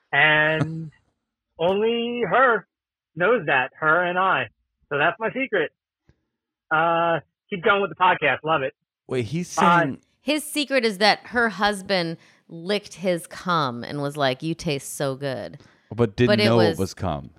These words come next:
Speaker 2: He was just
Speaker 3: Didn't
Speaker 2: like
Speaker 3: know. He thought it was her cum.
Speaker 2: He's just like,
Speaker 3: But it really
Speaker 2: "Finally,
Speaker 3: was, like,
Speaker 2: finally, it
Speaker 3: her
Speaker 2: tastes"
Speaker 3: Craigslist casual encounters cum.
Speaker 2: He's like, "Finally, it tastes the way I've always wished sex tasted."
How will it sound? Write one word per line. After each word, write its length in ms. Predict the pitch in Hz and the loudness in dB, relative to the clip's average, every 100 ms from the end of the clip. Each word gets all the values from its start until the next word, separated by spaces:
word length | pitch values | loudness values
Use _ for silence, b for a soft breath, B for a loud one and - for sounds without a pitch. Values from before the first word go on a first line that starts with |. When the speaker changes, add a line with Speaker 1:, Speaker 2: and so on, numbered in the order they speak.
| - | -12
Speaker 2:
He 120 | 98 101 | -6 -4
was 200 | 95 92 | -4 -6
just 120 | 92 | 0
Speaker 3:
Didn't 160 | 254 | 2
Speaker 2:
like 100 | 226 | 2
Speaker 3:
know. 340 | 208 214 202 190 | 0 2 4 2
He 180 | 185 226 | -2 -6
thought 240 | 226 190 | 0 0
it 60 | 175 | 0
was 160 | 165 - | -4 -4
her 220 | 214 214 | -2 -2
cum. 460 | - 170 135 123 151 _ _ - | -2 -6 -4 -8 -14 _ _ -10
Speaker 2:
He's 140 | 98 95 | -8 -8
just 140 | 87 | -10
like, 160 | 104 - | -10 -2
Speaker 3:
But 140 | 220 | 0
it 40 | |
really 160 | 196 170 | 2 2
Speaker 2:
"Finally, 280 | 240 226 214 | 2 2 2
Speaker 3:
was, 240 | 190 180 | -2 -2
like, 280 | 180 175 170 | 0 0 2
Speaker 2:
finally, 500 | 156 165 190 170 135 | 2 2 4 4 4
it 80 | 196 | 2
Speaker 3:
her 80 | 208 | 2
Speaker 2:
tastes" 200 | 170 226 | 4 4
Speaker 3:
Craigslist 480 | 226 196 208 196 | 4 0 -2 -4
casual 440 | - 202 185 180 170 | 0 2 2 -2 -8
encounters 640 | 160 - 175 185 180 147 | -6 -4 -4 -4 -10 -12
cum. 420 | - 156 - - 160 | -12 -12 -12 -16 -8
Speaker 2:
He's 120 | 131 | -4
like, 180 | 120 - | -2 2
"Finally, 360 | 165 185 160 | 4 4 4
it 120 | 117 | 2
tastes 220 | 151 156 160 | 0 0 2
the 80 | |
way 120 | 147 127 | 2 4
I've 100 | 117 | 2
always 400 | 131 143 135 110 | 2 4 4 2
wished 320 | 120 156 - | 2 2 2
sex 320 | 123 107 - | -2 -2 -2
tasted." 500 | 113 101 95 95 - | 0 0 0 -4 -4